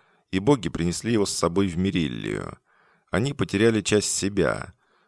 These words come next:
Темная их половина погрузилась в Неэфир, а светлая взлетела в эфир. Так образовались Неэфрин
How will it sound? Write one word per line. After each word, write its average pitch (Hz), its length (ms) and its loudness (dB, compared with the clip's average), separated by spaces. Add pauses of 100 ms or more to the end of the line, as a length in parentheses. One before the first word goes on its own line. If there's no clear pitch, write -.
(120)
Темная 113 380 4
их 101 140 -2
половина 107 480 2
погрузилась 90 640 0
в 78 80 -4
Неэфир, 90 720 -4 (160)
а - 80 -4
светлая 107 520 -2
взлетела 82 440 -2
в 90 100 0
эфир. 67 560 -6 (600)
Так - 200 2
образовались 90 640 2
Неэфрин 95 560 -2